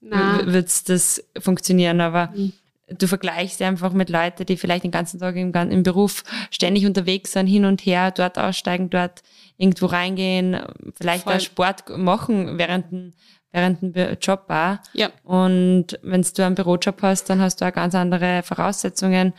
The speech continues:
Speaker 2: als wie wenn du den ganzen Tag stehst oder so.
Speaker 1: Voll.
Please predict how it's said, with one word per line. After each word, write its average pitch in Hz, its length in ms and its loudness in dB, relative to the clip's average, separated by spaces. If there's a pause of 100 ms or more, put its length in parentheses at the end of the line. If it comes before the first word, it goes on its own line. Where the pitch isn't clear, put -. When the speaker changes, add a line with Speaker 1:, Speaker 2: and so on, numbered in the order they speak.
(240)
Speaker 2:
als 185 160 -14
wie 185 100 2
wenn 190 180 4
du 185 380 4
den 180 140 2
ganzen 175 260 -2
Tag 185 140 -4
stehst 202 420 -2
oder 170 140 2
so. 175 340 2
Speaker 1:
Voll. - 320 -6